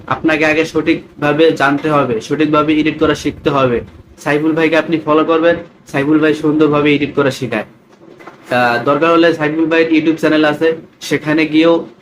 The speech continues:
সাইফুল ভাইয়ের ভিডিওগুলো দেখতে পারেন, তাহলেই আপনি, আহ, সুন্দরভাবে এডিট করা শিখে যাবেন। আর Facebook-এ কাজ করতে হলে ভাই, আপনি একটা লম্বা সময়,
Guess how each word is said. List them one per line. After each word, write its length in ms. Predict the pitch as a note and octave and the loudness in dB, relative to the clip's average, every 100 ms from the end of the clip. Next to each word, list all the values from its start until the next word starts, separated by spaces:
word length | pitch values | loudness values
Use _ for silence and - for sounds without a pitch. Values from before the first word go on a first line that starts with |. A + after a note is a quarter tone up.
| _ - - | _ -20 -10
সাইফুল 340 | C#3 C#3+ D#3 | -4 -2 0
ভাইয়ের 200 | D3+ D#3 | 2 2
ভিডিওগুলো 440 | C#3+ C#3+ D#3 D#3 D3+ | 2 0 2 4 4
দেখতে 280 | D3 C#3+ D#3 | 2 0 0
পারেন, 260 | D3+ D#3 D#3+ - - - - - | 2 0 -2 -12 -20 -20 -20 -4
তাহলেই 360 | C#3+ D3+ D#3 D#3+ | 0 2 4 2
আপনি, 280 | D3 D3+ D3+ | 2 0 -2
আহ, 640 | - - - - C3 B2+ | -2 -16 -20 -10 -4 -4
সুন্দরভাবে 580 | - D3 D3 C#3+ C#3+ C#3+ | -2 -2 0 0 0 -2
এডিট 260 | C#3+ C#3+ - | -4 -4 -2
করা 160 | C3+ | -2
শিখে 280 | B2+ B2+ B2+ | -2 -2 0
যাবেন। 300 | A#2+ A2 G#2+ F#2+ - _ - - - - - | 0 0 -4 -8 -18 _ -20 -20 -20 -16 -6
আর 120 | A#2+ - | -4 0
Facebook-এ 440 | D3 D3 E3 E3 | 0 0 -2 0
কাজ 180 | D#3+ D3+ - | 0 -2 -2
করতে 200 | D#3+ E3+ | -2 0
হলে 200 | E3 D#3+ | 2 2
ভাই, 200 | D#3 D3+ A#2+ | 2 0 0
আপনি 220 | - C3 D#3+ | -4 -2 -2
একটা 180 | D#3 D3+ | 0 0
লম্বা 340 | C#3+ D3+ D#3 | 0 0 -2
সময়, 420 | C#3+ D3 C#3 A#2+ | -2 -2 0 -2